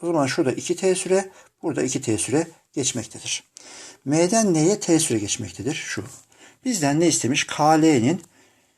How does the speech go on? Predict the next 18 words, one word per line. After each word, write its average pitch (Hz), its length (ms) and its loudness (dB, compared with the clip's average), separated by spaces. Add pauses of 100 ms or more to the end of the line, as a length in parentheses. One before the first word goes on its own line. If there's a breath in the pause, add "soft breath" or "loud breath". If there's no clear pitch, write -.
(260 soft breath)
M 160 320 0
N'ye 170 240 4
oranını 135 400 4
istemiş. - 500 -4 (240)
Yani 127 160 -4
şurası - 680 2 (120)
K 104 380 2
L 160 240 2 (240)
ve 143 220 0
M 131 360 2
N 107 160 -6
bunların 147 340 2
oranını 110 240 -2
istiyor. - 280 -6 (500 loud breath)
Aslında 185 340 -2
şuralar 160 560 2
aynı 147 260 4
seviyeler. 104 560 -2